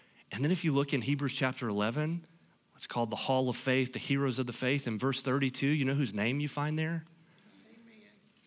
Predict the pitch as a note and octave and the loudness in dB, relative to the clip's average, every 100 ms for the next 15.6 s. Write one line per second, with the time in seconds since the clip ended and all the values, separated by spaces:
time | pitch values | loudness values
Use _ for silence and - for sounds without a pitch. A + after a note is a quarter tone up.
0 | _ _ _ - A#2 G#2 E2+ - - - | _ _ _ -6 -4 -4 -10 -18 -20 -20
1 | - _ _ - - - _ _ _ - | -20 _ _ -20 -20 -20 _ _ _ -6
2 | E3+ C#3 A2+ B2+ F#3 F3+ A2 F2 G#2 - | -2 -2 0 2 4 2 0 -4 -8 -10
3 | A2+ B2 _ _ _ _ _ _ _ _ | -14 -20 _ _ _ _ _ _ _ _
4 | _ _ _ _ _ _ - E3+ F#3+ G3 | _ _ _ _ _ _ 0 2 2 2
5 | E3+ D3 B2+ C3 F3+ D3 B2 A#2 - G3 | 4 2 2 2 4 4 0 -2 -2 2
6 | D#3 B2+ A#2+ A#2+ - F3 F#3 - C#3 - | 4 4 2 0 -2 -2 -2 -2 -4 0
7 | D#3 E3+ - D3 C3 E3 - A2 G#2 G3+ | 0 0 0 0 2 2 0 -2 2 4
8 | F#3 C3 F#3 G3 E3+ C#3+ - F#3 F#3 - | 2 2 2 4 4 2 0 0 2 0
9 | E3+ D3+ B2+ F#3 F#3 D#3 F3+ G#3+ F3 C#3+ | 0 -2 2 2 2 2 4 4 4 0
10 | C#3 F#3 G#3 A3 - A2 F#2 - _ _ | 0 2 2 2 -4 -6 -8 -20 _ _
11 | _ _ _ - - _ _ _ _ _ | _ _ _ -20 -20 _ _ _ _ _
12 | _ - A#2 A#2 - E3+ C#3 B2+ A#2 B2 | _ -6 -4 -2 2 2 4 0 2 0
13 | B2 - B2+ C3 C#3 A#2 G2+ F#2+ F#2+ - | 0 0 2 2 0 -2 -2 -2 -4 -6
14 | A2+ G2+ G2 G#2+ A2 G#2 - G#2+ - G#2 | -6 -4 -2 -2 -2 -4 -2 -2 -4 -6
15 | - F2 E2+ - - - | -6 -8 -10 -10 -10 -12